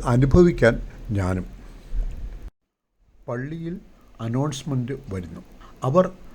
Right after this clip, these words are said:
നമ്മുടെ ആ, വീട് ആക്രമിക്കും. പള്ളിയിലേക്ക് വന്നാൽ ബഹുമാന്യരായ കമാൻഡന്റ്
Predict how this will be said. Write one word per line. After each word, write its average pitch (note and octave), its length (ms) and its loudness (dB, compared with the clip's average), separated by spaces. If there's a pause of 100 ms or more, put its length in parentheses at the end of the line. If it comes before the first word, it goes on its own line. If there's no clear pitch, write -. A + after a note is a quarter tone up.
(320)
നമ്മുടെ C3 460 2 (180)
ആ, A2 100 -4 (760)
വീട് C#3 280 2 (160)
ആക്രമിക്കും. A#2 600 -2 (920)
പള്ളിയിലേക്ക് E3 720 2 (100)
വന്നാൽ G#2 320 -2 (680)
ബഹുമാന്യരായ E3 840 4
കമാൻഡന്റ് C3+ 840 0